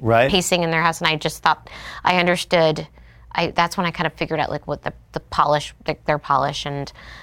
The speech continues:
Speaker 2: um, and just became really interested in that. Uh, although I didn't wanna actually be a stand-up. I was like, "I would, I wanna write." And then Conan was huge for me.
Speaker 1: Right.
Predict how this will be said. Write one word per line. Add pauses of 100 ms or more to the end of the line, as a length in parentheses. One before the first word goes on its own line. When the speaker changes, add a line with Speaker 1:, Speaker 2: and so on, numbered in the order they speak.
(160)
Speaker 2:
um, (400)
and
just
became
really (100)
interested
in
that. (140)
Uh,
although
I
didn't
wanna
actually
be
a
stand-up.
I
was
like,
"I
would, (220)
I
wanna
write."
And
then
Conan (180)
was
huge (260)
for
me.
Speaker 1:
Right.